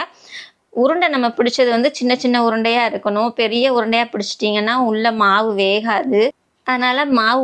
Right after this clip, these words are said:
உருண்டை பிடிக்கும் போதே சின்ன சின்ன உருண்டையா பிடிச்சிக்கோங்க. நான் சின்ன உருண்டையா தாங்க பிடிச்சிருக்கேன்.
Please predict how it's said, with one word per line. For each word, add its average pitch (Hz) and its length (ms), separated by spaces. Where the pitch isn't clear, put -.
உருண்டை 240 300
பிடிக்கும் 226 360
போதே 214 220
சின்ன 254 140
சின்ன 233 160
உருண்டையா 220 360
பிடிச்சிக்கோங்க. 208 560
நான் 220 260
சின்ன 220 300
உருண்டையா 208 380
தாங்க 233 260
பிடிச்சிருக்கேன். 214 560